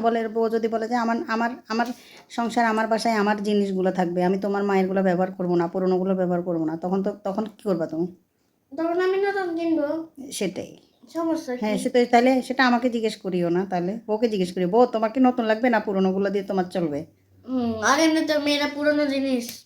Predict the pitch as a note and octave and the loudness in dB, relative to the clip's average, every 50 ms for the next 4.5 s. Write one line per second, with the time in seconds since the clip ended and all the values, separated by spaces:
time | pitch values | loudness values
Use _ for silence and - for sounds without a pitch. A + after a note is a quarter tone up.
0 | _ - G#3+ G#3+ - A#3 A3+ A3 G3+ G3 G3+ - _ _ _ _ _ _ _ _ | _ -14 -14 -12 -12 -12 -12 -12 -14 -16 -20 -20 _ _ _ _ _ _ _ _
1 | _ _ _ - A#3 A#3+ A3 G3+ G3 E3+ F3 F#3+ - - _ _ - A#3 A#3 - | _ _ _ 4 6 6 6 6 4 4 2 0 -6 -14 _ _ -2 0 0 0
2 | - - - _ _ _ _ _ _ _ _ _ - - - - A#3 A#3+ B3+ B3 | -2 -4 -12 _ _ _ _ _ _ _ _ _ -18 -14 -6 0 2 4 4 4
3 | C4+ B3 C4 A#3+ A3+ G#3 F#3+ F#3+ G3 G3+ G3 F#3+ G#3+ G3+ G3 F#3 F3 F3 F3 - | 2 2 2 2 2 2 2 2 2 2 0 0 0 0 0 0 0 -2 -4 -6
4 | F3+ - - F3+ F3 - F#3 G3 F#3+ - | -10 -14 -12 -12 -10 -8 -8 -10 -10 -10